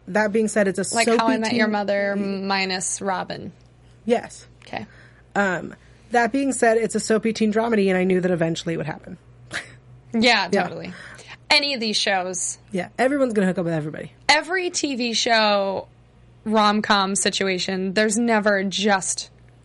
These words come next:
Speaker 2: guy and girlfriends. They all weave. Even if it's for just one episode, they all have their moment together.
Speaker 1: Sad.
Speaker 2: Hmm.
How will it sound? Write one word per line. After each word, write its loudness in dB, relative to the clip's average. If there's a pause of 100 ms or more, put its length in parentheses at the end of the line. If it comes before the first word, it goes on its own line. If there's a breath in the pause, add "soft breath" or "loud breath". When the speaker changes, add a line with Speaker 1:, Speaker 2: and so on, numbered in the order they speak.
(100)
Speaker 2:
guy 2
and -6
girlfriends. -10 (680)
They 2
all 2
weave. -4 (1040)
Even -2
if -2
it's -2
for -2
just -6
one -6
episode, -8
they -6
all -8
have -10
their -8
moment -10
together. -10
Speaker 1:
Sad. -14 (260)
Speaker 2:
Hmm. -8